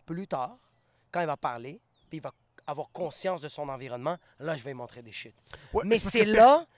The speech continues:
Speaker 2: per-,
Speaker 1: que ça
Speaker 2: pers-,
Speaker 1: va être trop tard.
Speaker 2: mais personne n'a pris l'effort avec lui pour lui instaurer une conscience. Personne n'a pris le temps, quand il était kid, lui, de l'asseoir,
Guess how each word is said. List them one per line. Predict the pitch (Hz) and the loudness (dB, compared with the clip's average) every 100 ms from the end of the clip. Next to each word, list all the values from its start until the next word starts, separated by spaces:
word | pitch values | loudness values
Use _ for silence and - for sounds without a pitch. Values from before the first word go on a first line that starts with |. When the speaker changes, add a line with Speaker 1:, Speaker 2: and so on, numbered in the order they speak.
| _ | _
Speaker 2:
per-, | 196 | 0
Speaker 1:
que | |
ça | - | 2
Speaker 2:
pers-, | 185 | 2
Speaker 1:
va | 190 | 0
être | - | -4
trop | 151 | -10
tard. | 156 175 139 - | -4 -4 -4 -4
Speaker 2:
mais | 170 | -2
personne | - 202 - 247 | 0 0 2 0
n'a | |
pris | - 208 | 0 -4
l'effort | 147 190 156 | -4 -4 -4
avec | 127 117 | -6 -8
lui | 147 165 113 - _ _ _ _ | -8 -8 -8 -14 _ _ _ _
pour | - 147 | 6 6
lui | 151 - - | 0 -4 0
instaurer | 180 - 160 156 | 0 2 -2 0
une | 165 139 | -2 -2
conscience. | 117 104 135 113 - _ _ _ _ _ - | -10 -10 -12 -12 -20 _ _ _ _ _ -2
Personne | 202 175 247 | 0 2 0
n'a | 185 | -2
pris | - 170 | -4 -8
le | |
temps, | 143 180 180 | 0 2 2
quand | 160 | 0
il | 143 | -2
était | - 139 | -4 -8
kid, | - 180 139 | -2 -2 -2
lui, | 156 170 - - - | -4 -6 -8 -16 -8
de | |
l'asseoir, | 143 156 - 160 160 156 | -6 -4 -4 -2 0 -2